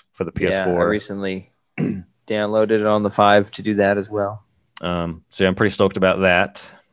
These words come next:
Speaker 1: uh, but we're still a little ways away from that. And then the last game I have on here is, it's a question mark. I just figured I'd pick your brain. I'm probably not gonna get it, but, um, there's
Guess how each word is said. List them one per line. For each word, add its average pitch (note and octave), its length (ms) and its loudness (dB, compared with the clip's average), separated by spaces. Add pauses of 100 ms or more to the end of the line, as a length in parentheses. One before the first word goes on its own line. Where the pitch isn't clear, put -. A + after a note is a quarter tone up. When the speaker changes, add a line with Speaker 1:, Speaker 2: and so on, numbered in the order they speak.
(420)
Speaker 1:
uh, E2+ 200 0
but F#2+ 140 -6
we're F#2 80 -6
still G2 160 -2
a F#2 40 0
little F2 200 -2
ways F2 220 -2
away F2 180 -2
from E2+ 140 -8
that. E2+ 260 -4 (1120)
And G#2+ 120 0
then C3 240 8 (280)
the G#2 100 2
last C3 300 8
game C#3 160 6
I C3 80 6
have C3 180 4
on B2+ 140 4
here B2+ 380 4
is, G#2+ 280 2
it's G2+ 160 -8
a G#2 40 -8
question A2+ 400 0
mark. G2 280 0 (180)
I G2 80 -6
just F#2+ 120 -10
figured G2 180 0
I'd F#2 100 -2
pick - 120 -8
your F#2 100 -6
brain. F#2 220 -2
I'm G2+ 140 -2
probably G#2 260 0
not G2+ 140 -2
gonna G2+ 160 -6
get G2 180 -2
it, G2+ 240 0
but, F2+ 220 0
um, F2 260 -4
there's F#2+ 260 -6